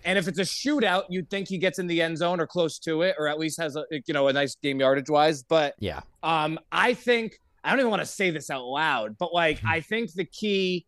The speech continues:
Speaker 1: is for Burrow to get to at least twenty-eight to thirty, and then Diggs can just have an okay game.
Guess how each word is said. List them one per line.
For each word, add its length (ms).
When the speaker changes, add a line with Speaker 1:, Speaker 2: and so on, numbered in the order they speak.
Speaker 1:
is 200
for 160
Burrow 420
to 140
get 300
to 140
at 220
least 540
twenty-eight 600
to 100
thirty, 640
and 160
then 160
Diggs 300
can 140
just 200
have 180
an 120
okay 520
game. 340